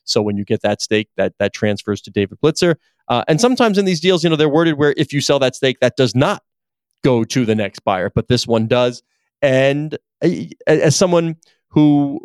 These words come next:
who knows what's going on with this deal that described, like, he's pretty much just jumping into the John Sherman role, which is an owner that will have say, that will have input, that will be involved. This is not one of those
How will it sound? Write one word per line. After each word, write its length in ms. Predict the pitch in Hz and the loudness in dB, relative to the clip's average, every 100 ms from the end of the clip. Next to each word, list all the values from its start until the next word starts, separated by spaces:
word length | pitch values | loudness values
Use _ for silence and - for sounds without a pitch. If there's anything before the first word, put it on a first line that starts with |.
| 117 | 0
who 100 | 139 | 2
knows 240 | 139 131 | 2 2
what's 160 | 131 - | -2 -2
going 220 | 135 131 | 0 0
on 160 | 131 131 | 0 -2
with 100 | 120 | -6
this 100 | 107 | -2
deal 200 | 147 131 | 0 0
that 180 | 131 | -4
described, 400 | 143 - 226 220 | -6 0 0 2
like, 160 | 196 185 | 0 -2
he's 140 | 240 | -2
pretty 180 | - 247 | -2 0
much 180 | 240 - | 0 0
just 160 | 220 - | -2 0
jumping 360 | 165 165 196 | -2 0 0
into 420 | 147 139 139 151 - _ _ | 0 2 2 0 -2 _ _
the 60 | 147 | -4
John 280 | 156 160 170 | 0 0 -2
Sherman 320 | - 190 185 | -2 0 2
role, 300 | 226 214 - _ _ - - | 2 0 -6 _ _ -16 -2
which 300 | 135 139 - | 0 0 0
is 400 | 156 135 135 131 - _ 135 | 2 4 2 -2 -12 _ -2
an 100 | 135 | 2
owner 300 | 143 147 117 | 2 2 0
that 160 | 107 | -2
will 100 | 110 | -6
have 220 | 101 101 | -8 -6
say, 280 | - 180 180 | 0 2 2
that 140 | 127 90 | 0 -2
will 100 | 107 | -4
have 140 | 107 | -4
input, 480 | - 170 160 131 - | -2 0 2 -2 0
that 220 | 120 110 | 0 0
will 140 | 117 110 | -2 -2
be 260 | 120 180 | 0 2
involved. 460 | 143 117 131 104 113 | 2 0 -2 -4 -6
This 120 | 120 | -6
is 120 | 123 | -2
not 240 | 127 131 127 | 0 0 -2
one 140 | 123 | -2
of 100 | 110 | 0
those 320 | 117 113 107 | 0 0 -4